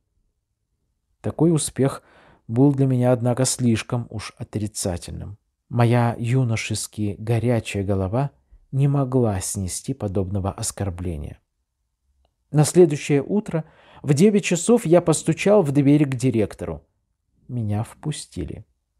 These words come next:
Я высказался на чистоту, без обиняков. Сказал ему, как бесцеремонно и оскорбительно было с его стороны поставить всех на одну доску,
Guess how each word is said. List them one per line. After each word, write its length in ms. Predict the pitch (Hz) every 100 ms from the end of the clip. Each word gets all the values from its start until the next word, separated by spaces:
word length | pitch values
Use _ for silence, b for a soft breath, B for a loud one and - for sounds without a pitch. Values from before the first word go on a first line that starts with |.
| _ _
Я 400 | - 139 226 254 -
высказался 1040 | 127 190 208 170 156 170 160 - 160 156
на 280 | 151 143 151
чистоту, 800 | 147 135 - - 127 - 107 - _ _ -
без 420 | 131 117 143 131
обиняков. 640 | 127 123 117 - 90 - _ _ _ _ -
Сказал 520 | - - 220 165 139
ему, 300 | 127 127 123 _ -
как 340 | 233 233 233
бесцеремонно 1040 | 143 214 214 - 202 185 175 156 196 190 208
и 180 | 208
оскорбительно 920 | 202 180 - 185 160 190 165 117 98 95
было 300 | 120 160 143
с 120 | -
его 220 | 156 156
стороны 420 | 156 151 143 175
поставить 540 | 190 160 - 175 170 170
всех 500 | - - 202 156 -
на 200 | 131 135
одну 280 | 131 156 147
доску, 580 | 127 - - 220 240